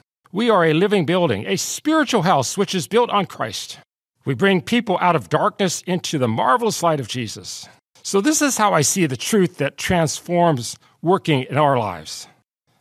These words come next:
Let me say it this way. Happy April Fool's Day! My first Easter message in nineteen eighty-two at Saint Mark's Lutheran in Houston, Texas,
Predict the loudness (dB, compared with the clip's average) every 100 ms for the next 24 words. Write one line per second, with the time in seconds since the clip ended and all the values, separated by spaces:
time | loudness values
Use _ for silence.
0 | -4 -2 0 2 0 0 -4 -2 -2 0
1 | 0 2 0 2 2 2 2 2 0 -2
2 | _ _ _ _ -6 -4 2 2 0 -2
3 | -2 0 2 2 0 -2 0 0 0 0
4 | 2 2 2 0 0 0 0 0 2 2
5 | 2 0 0 2 0 0 0 0 0 0
6 | 0 0 -4